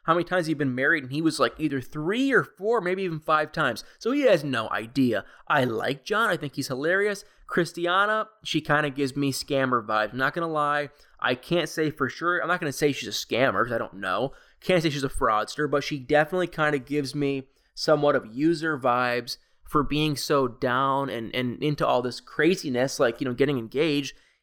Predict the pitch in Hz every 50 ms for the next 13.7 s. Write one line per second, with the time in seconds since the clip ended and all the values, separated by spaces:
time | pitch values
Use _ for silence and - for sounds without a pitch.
0 | _ _ _ - 208 185 165 170 156 208 202 - 190 151 - - 170 185 208 202
1 | 170 143 131 139 135 135 131 135 131 127 - 147 143 - 143 156 170 170 147 123
2 | - - - 180 165 - - - - - - - 196 - - - 202 226 254 247
3 | - 262 285 269 254 - - - 185 156 139 131 139 156 180 - - - - -
4 | - 143 139 143 151 160 156 160 196 202 175 135 151 147 151 165 165 160 160 151
5 | 143 - 156 151 127 - - 139 117 107 110 135 175 185 - - _ _ - -
6 | - 147 - 196 196 160 143 - 160 151 147 151 165 165 156 139 - - 165 156
7 | 139 135 - 151 160 170 160 - 180 175 - - 151 143 131 120 123 120 117 120
8 | 143 175 190 196 202 185 - - _ _ - 143 131 - 151 165 196 214 208 -
9 | - _ _ 104 98 95 92 98 101 107 127 131 131 147 147 139 127 107 95 95
10 | 92 92 90 _ _ _ _ _ _ _ _ _ _ _ _ _ _ _ _ _
11 | _ _ _ _ _ _ _ _ _ _ _ _ _ _ _ _ _ - 185 175
12 | - 202 208 226 262 277 - - 139 123 135 175 233 294 359 - - - 233 190
13 | 185 147 123 123 - - 139 139 151 170 - - -